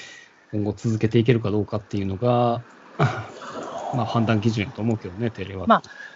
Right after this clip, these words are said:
Speaker 2: まあ、交通費がなくなるのと移動がゼロによる生産性の向上っていうのはあると思いますけど、
Speaker 1: そうだよね。
Speaker 2: まあ、会社からね、携帯電話対応されて、それでいろいろね、話してるんで、
Speaker 1: うん。
Speaker 2: 多分、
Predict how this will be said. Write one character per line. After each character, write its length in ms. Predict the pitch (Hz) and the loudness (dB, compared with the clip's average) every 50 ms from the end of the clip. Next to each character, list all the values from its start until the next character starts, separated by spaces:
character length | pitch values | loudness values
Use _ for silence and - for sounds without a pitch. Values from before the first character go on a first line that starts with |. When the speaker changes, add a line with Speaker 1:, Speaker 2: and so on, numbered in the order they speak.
| - _ _ _ | -20 _ _ _
Speaker 2:
ま 180 | 202 202 165 151 | 0 0 0 0
あ、 80 | 147 - | -2 -4
交 240 | - 175 185 190 196 | -4 -4 -2 -4 -4
通 220 | - - 320 320 | 0 2 4 4
費 160 | 247 - 190 | 4 2 0
が 100 | 151 139 | -2 0
な 120 | 151 180 185 | 0 0 0
く 120 | - 202 | 0 0
な 120 | 190 185 | 2 2
る 80 | 185 190 | 2 2
の 100 | 160 139 | -2 -4
と 160 | - - 131 | -6 -8 -8
移 80 | 156 156 | -6 0
動 240 | 156 185 180 190 180 | 0 0 0 2 2
が 120 | 202 196 | 2 2
ゼ 120 | 208 302 | 2 2
ロ 80 | 311 269 | 0 0
に 100 | 202 151 | 0 -2
よ 100 | 131 - | -4 -6
る 60 | - | -4
生 200 | - - 262 254 | -2 0 0 2
産 180 | 240 254 254 247 | 4 4 2 2
性 200 | - - 226 226 | 2 0 2 2
の 100 | 233 226 | 2 0
向 240 | - - 226 220 214 | 2 4 4 6 6
上 140 | 208 214 | 6 2
っ 40 | 214 | 0
て 140 | - _ 226 | 0 _ -6
い 40 | 240 | -4
う 60 | 285 | -4
の 140 | 349 403 370 | -4 -2 0
は 140 | 170 135 139 | 0 0 0
あ 40 | |
る 80 | 147 151 | -2 -4
と 120 | - 151 | -6 -6
思 120 | 139 143 139 | -6 -6 -6
い 60 | 131 | -6
ま 100 | 131 131 | -6 -8
す 100 | - - | -8 -8
け 100 | - 139 | -8 -8
ど、 20 | |
Speaker 1:
そ 0 | 131 135 127 | -6 -6 -10
う 40 | 131 | -10
だ 80 | 123 | -14
よ 60 | - - - - - - - - - - | -16 -20 -20 -18 -16 -14 -14 -14 -6 0
ね。 60 | 151 | 0
Speaker 2:
ま 60 | 139 107 | 2 4
あ、 40 | |
会 160 | - - 214 214 | 6 6 6 6
社 300 | 202 247 247 254 254 - | 6 4 2 2 0 2
か 100 | - 330 | 4 6
ら 440 | 294 196 185 170 156 147 139 127 127 | 6 6 6 4 0 -4 -8 -10 -8
ね、 180 | 175 196 151 - | -8 -8 -8 -6
携 160 | - 214 - | -8 -4 -4
帯 120 | 240 247 | -4 -4
電 120 | 269 320 262 | -2 -4 -6
話 80 | 180 151 | -6 -6
対 200 | - 180 170 143 | -6 -6 -6 -6
応 60 | 127 | -10
さ 140 | - - 135 | -10 -10 -10
れ 80 | 127 117 | -10 -8
て、 100 | - 147 | -10 -10
そ 160 | - - 320 | -6 -2 -2
れ 80 | 330 311 | -2 0
で 260 | 302 294 285 269 - _ _ - - _ _ _ _ _ | 0 -2 -2 -2 -6 _ _ -20 -20 _ _ _ _ _
い 80 | - 190 | 2 4
ろ 100 | 202 196 | 4 4
い 40 | 175 | 4
ろ 80 | - | 2
ね、 220 | 117 165 160 123 - - - - - - - - - | 0 -2 -2 -2 -4 -10 -16 -18 -18 -18 -18 -12 -2
話 260 | - 143 139 131 113 | 4 6 8 8 8
し 40 | 95 | 6
て 60 | - | 4
る 60 | 139 | 0
ん 40 | 135 | -2
で、 60 | 139 | -2
Speaker 1:
う 20 | - | -2
ん。 20 | |
Speaker 2:
多 80 | - 170 | -2 -2
分、 100 | - | -2